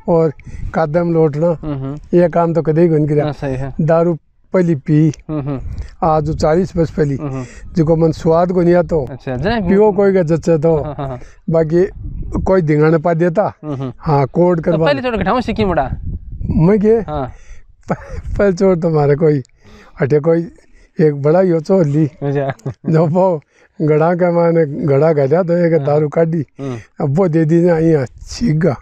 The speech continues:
Speaker 2: तो भी टाइम था लम, अ, घर का, अम, कौन गया तो दुकान पे तो
Speaker 1: घर का, घर का और ले।
Speaker 2: अल्लाह।
Speaker 1: हाँ, ए, बरका गोबड़ा गड़ा है, बरका ऊपर जगह गणी पड़ी है।
Speaker 2: अच्छा।
Speaker 1: काट लिया। हाँ, बात दे दे।
Speaker 2: तो मुड़ा,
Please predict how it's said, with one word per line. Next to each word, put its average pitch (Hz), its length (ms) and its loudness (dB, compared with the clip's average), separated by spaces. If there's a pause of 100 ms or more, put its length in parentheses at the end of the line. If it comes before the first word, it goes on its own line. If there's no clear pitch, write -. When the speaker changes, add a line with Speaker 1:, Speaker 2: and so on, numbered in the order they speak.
Speaker 2:
तो 147 60 -2
भी 180 100 2
टाइम 190 220 -2
था 165 160 -2
लम, 156 400 -2
अ, 139 360 -2
घर 127 140 -2
का, - 140 -2
अम, 123 340 -4
कौन 170 180 -2
गया 170 140 -2
तो 156 140 0
दुकान 143 260 -4
पे 147 60 -2
तो 127 100 -2
Speaker 1:
घर 160 240 2
का, 180 340 0
घर 156 180 0
का 185 140 -4
और 185 200 2
ले। 175 100 2
Speaker 2:
अल्लाह। 147 500 -4 (280)
Speaker 1:
हाँ, 247 280 0
ए, 165 180 2
बरका 147 360 0
गोबड़ा 151 340 0
गड़ा 143 160 2
है, 175 100 2
बरका 151 280 0
ऊपर 156 220 0
जगह 165 240 0
गणी 160 200 4
पड़ी 156 200 0
है। 143 100 -2
Speaker 2:
अच्छा। 127 340 -6 (300)
Speaker 1:
काट 156 200 2
लिया। 165 320 2 (680)
हाँ, 147 200 -4
बात 127 200 -4
दे 135 100 -6
दे। 139 140 -8 (500)
Speaker 2:
तो 175 60 -2
मुड़ा, 175 320 0